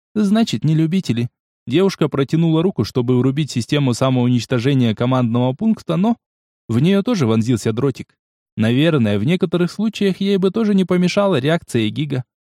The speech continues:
Нейкс чувствовала, что не может пошевелиться, но распахнутые глаза прекрасно видели, кто заходит под свет зеленой лампы,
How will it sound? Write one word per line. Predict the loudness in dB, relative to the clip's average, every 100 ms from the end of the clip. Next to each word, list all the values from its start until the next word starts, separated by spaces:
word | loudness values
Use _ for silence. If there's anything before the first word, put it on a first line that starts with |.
| -4
Нейкс | 0 2 2 0 -4
чувствовала, | -4 -2 -2 0 0 2 0
что | 0 0
не | 2
может | 2 2 0 0
пошевелиться, | -2 0 0 0 -2 -4 -4 -4 -6 _ _ -2
но | 2
распахнутые | 2 2 0 0 -2 -2 -2
глаза | 0 0 2 0
прекрасно | 0 -4 -2 -2 -2 -4
видели, | -4 -4 -6 -8
кто | -6 -2
заходит | 0 0 0 -2 -2 -4
под | -6
свет | -4 -4 -2
зеленой | -2 0 0 0
лампы, | 0 0 -2 -6